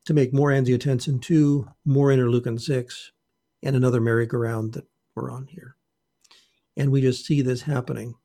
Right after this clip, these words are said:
uh, so often. So, um, if we look at a, uh, a chart here, I can actually show you where the, uh, where the G six P D is involved in making the, uh, the N A D P H.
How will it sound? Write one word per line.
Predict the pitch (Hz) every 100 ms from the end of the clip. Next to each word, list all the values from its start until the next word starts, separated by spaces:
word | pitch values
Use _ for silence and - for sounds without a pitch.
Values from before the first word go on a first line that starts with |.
| _ 127
uh, | 123 123 139 _ _ _ _ _ _
so | - 147
often. | 117 - - - _ - - - _
So, | - 185 160 156 _ -
um, | 156 135
if | 214 151
we | 175
look | 190 214
at | 165
a, | 143 131
uh, | 123 135 175
a |
chart | - - 190 180
here, | 139 135
I | 120
can | 139
actually | 135 - 135
show | 127 - 165
you | 147 131
where | 135
the, | 127 131 127
uh, | 123 120 _ - _ _ 147 - - 147 - 147 - 147 - -
where | 147
the | 127
G | 123 143
six | 131 143 127
P | - 151
D | 127 143
is | 135
involved | 120 113 127 139 123 113 - - _ _ _ _ _ _
in | 147 139
making | 127 139 139 151 131
the, | 123 127 123
uh, | 120 120 _ _ _ _ 131
the | - 143
N | 143
A | 131
D | 131
P | 131 135 139 131
H. | 127